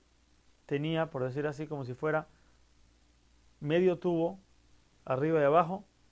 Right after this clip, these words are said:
para que el, cuando pasa la vara, se inserte como si fuera dentro del oro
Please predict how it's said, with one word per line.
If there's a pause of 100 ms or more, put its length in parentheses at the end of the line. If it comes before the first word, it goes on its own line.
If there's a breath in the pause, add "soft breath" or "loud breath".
para
que
el,
cuando
pasa
la
vara, (800 soft breath)
se
inserte
como
si
fuera
dentro
del
oro